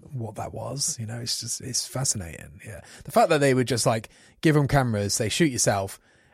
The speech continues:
and then they would just leave 'em out there, and then they would watch 'em from a distance, and then the actors would not know. It was almost like that scene in Tropic Thunder, you know, when they're, like,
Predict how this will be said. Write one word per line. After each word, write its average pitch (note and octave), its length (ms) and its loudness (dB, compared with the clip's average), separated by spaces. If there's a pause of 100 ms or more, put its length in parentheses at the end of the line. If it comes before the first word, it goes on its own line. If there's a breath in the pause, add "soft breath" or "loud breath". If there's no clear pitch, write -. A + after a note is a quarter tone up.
and D#3 120 4
then D3 80 4
they C#3 60 2
would C3+ 120 2
just B2+ 140 -2
leave B2 240 4
'em A#2 120 2
out A2 200 -2
there, F#2 360 -6
and C3 140 -2
then B2 140 0
they B2+ 100 4
would B2+ 160 2
watch B2+ 340 0
'em A2+ 120 -2
from G#2+ 160 -4
a G#2+ 60 -6
distance, G#2+ 540 -6
and A2+ 140 -6
then A2+ 180 -2
the A#2+ 140 2
actors B2 320 -4
would G#2+ 120 -4
not B2 200 -4
know. G#2 220 -10
It - 300 -20
was D#3 120 2
almost F#3 180 4
like C#3 180 4
that B2 160 0
scene B2+ 220 0
in A2+ 80 -2
Tropic G#2+ 320 -4
Thunder, C#3 420 -2
you F#2+ 100 -12
know, A2 180 -6
when A#2 160 -4
they're, A#2 180 -2
like, C3 280 0